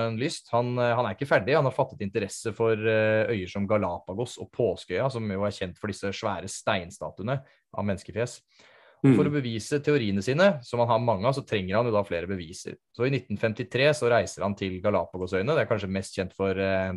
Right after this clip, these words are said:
Speaker 1: Charles Darwins oppdagelser, og reiser dit for å finne ut mer. Og i løpet av tiden der så finner de faktisk enkelte funn, slik som en Inka-fløyte som gir teorien en viss tyngde.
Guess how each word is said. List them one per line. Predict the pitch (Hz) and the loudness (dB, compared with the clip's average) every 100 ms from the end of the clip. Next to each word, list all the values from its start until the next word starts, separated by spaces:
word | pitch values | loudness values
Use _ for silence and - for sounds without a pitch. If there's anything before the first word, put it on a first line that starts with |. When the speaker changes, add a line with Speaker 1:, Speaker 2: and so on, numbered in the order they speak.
| - | -4
Speaker 1:
Charles | 95 95 90 | -2 -2 -2
Darwins | 92 90 90 98 98 | -2 -2 -2 -4 -4
oppdagelser, | 98 95 90 92 - 156 156 _ _ _ _ _ _ 117 | -4 -2 -2 -4 -2 -2 -4 _ _ _ _ _ _ 6
og | |
reiser | 104 98 - 101 | 6 6 2 -4
dit | 147 196 | -2 -4
for | - 117 | 0 0
å | |
finne | 123 92 | 0 -4
ut | - | -4
mer. | 85 82 87 _ _ _ _ _ 113 | -6 -4 -4 _ _ _ _ _ 0
Og | |
i | 127 | 4
løpet | 107 131 | 4 4
av | |
tiden | - 98 107 | -2 -2 4
der | 135 | 4
så | 143 135 | 4 -6
finner | - 87 92 | -6 -4 -2
de | 151 185 | 2 2
faktisk | 185 113 139 123 | 2 0 0 -6
enkelte | 107 92 101 113 | -6 -6 -6 -2
funn, | 127 196 220 117 | 2 4 2 -2
slik | - - 117 107 | -10 -8 -6 -4
som | 123 127 | -2 -2
en | - | -2
Inka-fløyte | 107 92 - 104 117 110 - 226 | -6 -6 0 0 2 0 0 -2
som | 208 | 0
gir | 104 107 | 0 -2
teorien | 98 131 98 104 | 0 0 2 0
en | 98 | 0
viss | 92 | -2
tyngde. | - 87 | -4 -4